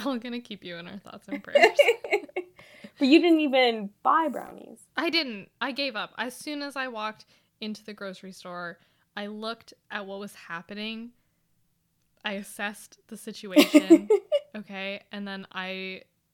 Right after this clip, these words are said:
Speaker 1: immediately decided that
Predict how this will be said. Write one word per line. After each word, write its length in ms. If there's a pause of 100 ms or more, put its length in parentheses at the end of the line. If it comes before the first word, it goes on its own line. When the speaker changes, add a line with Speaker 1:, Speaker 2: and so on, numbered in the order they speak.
(300)
Speaker 1:
immediately 760
decided 760 (120)
that 440